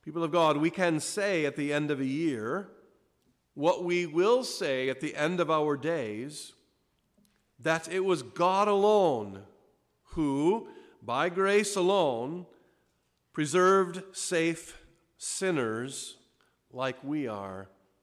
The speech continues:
God preserves Christians even in great falls. You see, beloved, it is the work of God to preserve and renew us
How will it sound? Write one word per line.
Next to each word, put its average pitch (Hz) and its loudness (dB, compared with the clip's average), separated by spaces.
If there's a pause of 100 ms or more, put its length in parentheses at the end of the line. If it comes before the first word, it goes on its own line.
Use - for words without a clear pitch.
(1000)
God 175 0
preserves 156 -2 (180)
Christians 131 -6 (120)
even 196 -4 (100)
in 151 -2 (180)
great 127 -4 (120)
falls. 104 -6 (1700)
You 175 -4
see, 233 -2
beloved, 165 6
it 185 6
is 190 4
the 165 4
work 208 6
of 180 -2
God 139 2
to 165 -6
preserve 165 2
and 165 0
renew 156 0
us 107 -10